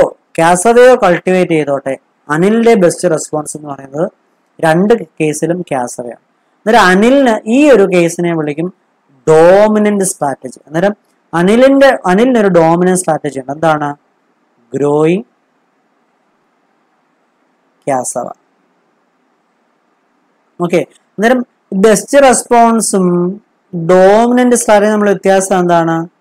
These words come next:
ആ, പറയുമ്പോ ഇങ്ങനെയാണ്, ബാല rice cultivate ചെയ്യാൻ തീരുമാനിച്ചാൽ അങ്ങനെ ഒരു condition ഉണ്ട്, അവിടെ ഒരു condition ഉണ്ട്. അതായത് ഒരു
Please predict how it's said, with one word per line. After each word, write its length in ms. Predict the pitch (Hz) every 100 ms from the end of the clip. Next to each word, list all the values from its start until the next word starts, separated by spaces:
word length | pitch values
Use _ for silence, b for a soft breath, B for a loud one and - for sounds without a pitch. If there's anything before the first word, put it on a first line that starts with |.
| _ _ _ _ _ _ _ _ _ _ _ _ _ _ _ - - _ _ _ _ _ _ _ _ -
ആ, 100 | 180 190 196 185 - 208 - -
പറയുമ്പോ 320 | 196 202 208 208
ഇങ്ങനെയാണ്, 360 | 196 185 165 165 - B B 180 175
ബാല 340 | 180 202 226 240 214
rice 360 | 190 208 214 214
cultivate 600 | 196 185 190 202 202 196 196 190
ചെയ്യാൻ 220 | 185 180 175
തീരുമാനിച്ചാൽ 1040 | 175 175 175 165 160 160 - - 202 190 139 - -
അങ്ങനെ 280 | 185 233 262 233
ഒരു 80 | 208
condition 480 | 170 165 175 175 170 135
ഉണ്ട്, 100 | 123
അവിടെ 160 | 151 185
ഒരു 80 | 190
condition 400 | 165 170 196 196 143
ഉണ്ട്. 100 | 139
അതായത് 280 | 156 160 185 208 _ _ _ -
ഒരു 160 | 180